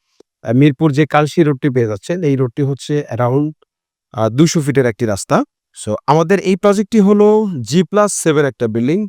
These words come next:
প্রত্যেকটি ফ্লোরে দুইটি করে ইউনিট রয়েছে এবং প্রত্যেকটা ইউনিট হচ্ছে তেরোশো বর্গ ফুটের। এই তেরোশো বর্গ ফুট ফ্ল্যাটের সাথে আপনারা পেয়ে যাবেন তিনটি বেডরুম, চারটি ওয়াশরুম,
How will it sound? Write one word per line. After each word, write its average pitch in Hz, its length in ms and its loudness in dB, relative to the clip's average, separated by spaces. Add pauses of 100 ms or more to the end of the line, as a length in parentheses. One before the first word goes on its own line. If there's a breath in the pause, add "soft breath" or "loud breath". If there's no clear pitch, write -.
(140)
প্রত্যেকটি 180 480 -6
ফ্লোরে 180 320 -4
দুইটি 143 340 -4
করে 147 200 -2
ইউনিট 123 340 -4
রয়েছে 156 400 -2 (100)
এবং 123 340 -2
প্রত্যেকটা 175 400 -4
ইউনিট 160 320 0
হচ্ছে 175 420 -2 (440)
তেরোশো 165 320 2
বর্গ 120 240 0
ফুটের। 90 340 -6 (640 soft breath)
এই 156 180 6
তেরোশো 165 380 2
বর্গ 170 260 0
ফুট 165 260 0
ফ্ল্যাটের 139 280 0
সাথে 156 260 -4
আপনারা 147 280 -2
পেয়ে 127 220 -4
যাবেন 131 420 -4 (180)
তিনটি 156 300 0
বেডরুম, 151 460 -2
চারটি 151 420 -6
ওয়াশরুম, 143 540 -2